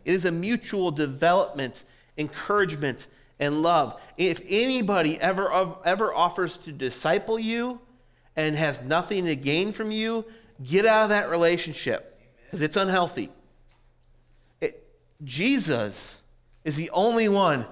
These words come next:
who is perfect. And his apostles and disciples, he loved them, he rebuked them, he encouraged them, and he gained from them love and encouragement. Even that relationship was a relationship. He didn't get made more holy like the rest of us do,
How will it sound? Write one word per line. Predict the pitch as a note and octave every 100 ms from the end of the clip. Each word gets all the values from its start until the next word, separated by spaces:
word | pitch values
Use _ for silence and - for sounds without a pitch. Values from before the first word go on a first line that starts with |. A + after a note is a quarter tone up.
| - -
who | E3+
is | D#3+
perfect. | - F3+ D#3 - - - - _ _ _ _ _ _ -
And | C#3
his | G3 A#3+
apostles | G#3 G3+ G#3+ G#3 G#3+ F3+
and | F3
disciples, | E3 F#3+ F#3+ G#3+ A3+ A3 - - -
he | - D#3+
loved | D3 F#3 G#3+ F3+
them, | G3+ F#3+ F#3 - -
he | C#3+
rebuked | C#3 B2+ D#3 E3+ -
them, | D3+ C#3
he | C3+
encouraged | B2 E3 D#3 C#3+
them, | D3 C#3+ - -
and | C#3
he | A#3
gained | F#3 B3+ G3+ F3
from | F3+ F3+
them | G3 E3 D#3
love | A3+ G3+ D3+
and | D3
encouragement. | D3 G#3+ G3+ E3+ D#3+ - _ _ -
Even | A#3 A3+
that | G3+ - G3
relationship | F#3 E3+ D#3+ - E3 E3+
was | F3+
a | G#3
relationship. | G#3 F#3+ G3+ G#3+ A3+ - C3+ A2 _ _ _ _ _ _ - _ _ _ _
He | -
didn't | A3+ G3
get | F#3+ -
made | F3+ F3+
more | E3 C#3+
holy | F#3 B3+ F3+ D3+
like | C#3 C#3+
the |
rest | C#3+ C4 -
of | C3
us | A#2+
do, | B2+ A#2+ A2+